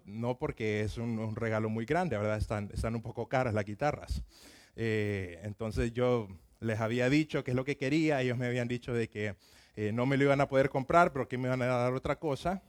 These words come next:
Entonces yo ya me había, eh, mentalizado de que mis papás, eh, me iban a regalar un buen regalo, pero no me iban a regalar, eh, mi guitarra eléctrica. Para mi sorpresa,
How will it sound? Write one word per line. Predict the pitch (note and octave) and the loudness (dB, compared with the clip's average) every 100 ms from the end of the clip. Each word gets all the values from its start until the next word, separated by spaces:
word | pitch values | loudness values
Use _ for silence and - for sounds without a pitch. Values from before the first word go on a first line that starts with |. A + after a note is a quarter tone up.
| - | -14
Entonces | C3 C3 A#2 B2+ | -8 -6 -4 -4
yo | B2 | 0
ya | B2 B2+ | 0 0
me | B2 | 0
había, | B2 B2+ C3+ - - - _ _ _ | 0 0 -2 -6 -20 -20 _ _ _
eh, | A#2+ A#2+ | -2 0
mentalizado | B2 B2+ C3+ B2 - E3 F#3+ F#3+ C3 F#3 - | 0 4 4 6 6 8 8 8 4 0 -2
de | A#2 | -6
que | B2 | -4
mis | A#2 | -4
papás, | G#2+ G#2+ B2 A#2+ C#3+ - - | -4 -2 2 4 2 -4 -4
eh, | A2 G#2+ | -2 -2
me | A2 | 0
iban | A2+ A#2 | 0 0
a | B2 | 0
regalar | A#2+ A#2+ A#2 A2+ A#2 A#2 | 2 2 2 2 0 -2
un | A#2 A#2+ | -4 -4
buen | C3 | 0
regalo, | C#3 C#3+ C3+ D3+ D#3+ | 2 4 4 4 0
pero | A2+ | -4
no | A2 A#2 | -2 -2
me | A#2+ | 0
iban | A#2 A#2 | 0 0
a | |
regalar, | A2+ A#2 A#2 A2+ B2+ _ _ _ _ | 0 2 2 0 -4 _ _ _ _
eh, | G2 | -10
mi | F#2+ | -8
guitarra | F#2+ F#2+ F#2+ G2+ | -8 -8 -6 -2
eléctrica. | G#2+ C3+ G2+ F2+ - - - _ _ _ - - | -2 -2 -8 -14 -18 -20 -20 _ _ _ -20 -8
Para | - A#2+ | -2 -2
mi | A#2+ | -2
sorpresa, | - G#2 - E3+ A3+ C#3+ A#2 C#3 | -2 -4 2 4 6 6 4 0